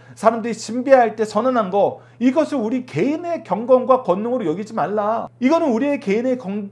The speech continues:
경건과 권능이 아니라 하나님이 너희들에게 값없이 주시려는 은혜다. 그래서 너희들 나를 주목하지 말고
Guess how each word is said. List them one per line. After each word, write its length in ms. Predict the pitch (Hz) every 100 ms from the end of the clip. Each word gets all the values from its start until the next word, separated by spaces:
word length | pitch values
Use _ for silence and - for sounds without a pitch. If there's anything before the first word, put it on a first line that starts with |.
| -
경건과 460 | 185 202 269 247 247
권능이 360 | 175 226 277
아니라 480 | 220 160 214 160 120 - -
하나님이 480 | - 320 302 302 254
너희들에게 480 | 160 196 214 208 202
값없이 540 | 180 220 247 - 240
주시려는 600 | 180 - 240 233 226 165
은혜다. 640 | 214 269 214 190 185 135 - _ _ - -
그래서 180 | 269
너희들 340 | 190 247 277 170
나를 340 | 147 254 294
주목하지 480 | 240 240 247 247 233
말고 560 | 196 170 170 202 143